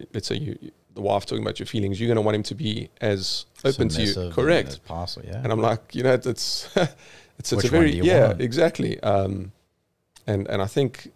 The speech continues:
Speaker 1: men in general struggle with that. I, I, I think from what I saw the other day, testosterone is low, big
Speaker 2: Mm.
Speaker 1: time. It's the lowest I think it's been, I think maybe since they've been recording them.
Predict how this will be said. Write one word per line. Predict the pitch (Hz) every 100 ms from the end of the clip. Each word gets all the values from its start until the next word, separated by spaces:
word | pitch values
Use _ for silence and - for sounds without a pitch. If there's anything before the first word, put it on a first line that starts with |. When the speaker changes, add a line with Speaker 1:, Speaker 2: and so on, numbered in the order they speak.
| -
Speaker 1:
men | 107 120
in | 104
general | 104 104 -
struggle | - 120 98
with | 98 101
that. | 98
I, | 104 - -
I, | - _ _ _ _ _ -
I | 113
think | - 127 117 - - _ _ _ _ _ _ _
from | - 101
what | 101
I | 101
saw | -
the | 101
other | 98 98
day, | 92 - _ _
testosterone | - 104 - - - 104 98 - - _ _ -
is | 92 98 _ _ _ _ _ _ _
low, | 107 98 101 95 104 _ _ _
big | - 104
Speaker 2:
Mm. |
Speaker 1:
time. | 85 92 95 95 -
It's | -
the | -
lowest | 107 101 101 -
I |
think | 101 104 -
it's | -
been, | - 107 98 87 -
I | -
think | 107
maybe | 101 -
since | -
they've | 107
been | 98 98 113 _
recording | 131 - 107 98
them. | -